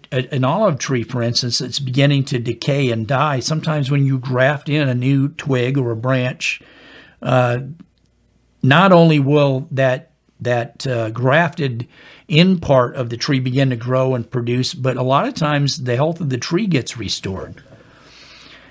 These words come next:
And, uh, so it brings forth fruit caused here by the, the new, uh, branch being grafted into the decaying olive tree,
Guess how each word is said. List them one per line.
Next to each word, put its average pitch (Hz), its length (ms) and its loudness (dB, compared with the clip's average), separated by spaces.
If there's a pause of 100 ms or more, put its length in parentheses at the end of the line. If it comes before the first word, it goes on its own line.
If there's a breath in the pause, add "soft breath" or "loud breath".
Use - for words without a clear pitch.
And, 131 460 6
uh, 127 400 6 (500)
so 139 200 4
it 135 160 2
brings 175 260 2
forth 156 340 0
fruit 180 480 2 (220)
caused 139 680 0 (220)
here 135 320 0
by 127 480 2 (280)
the, 117 120 -8
the 127 220 -4
new, 143 460 0 (480)
uh, 123 220 -2
branch 127 500 0
being 127 200 0
grafted 120 520 -4
into 123 460 -2
the 113 80 -4
decaying 120 460 -2
olive 127 340 -2
tree, 120 380 -4